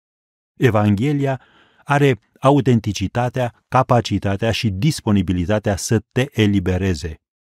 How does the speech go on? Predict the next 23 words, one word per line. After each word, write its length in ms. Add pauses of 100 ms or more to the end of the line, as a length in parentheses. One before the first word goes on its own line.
(600)
Nu 180
simți 300
că 80
există 380
în 80
viața 300
sau 220
în 180
jurul 380
tău 320 (380)
lanțuri 600
care 200
te 120
împiedică, 500
te 100
blochează? 720 (720)
Iisus 380
Hristos 440
este 280
gata 300
să 120
le 120
înlăture. 480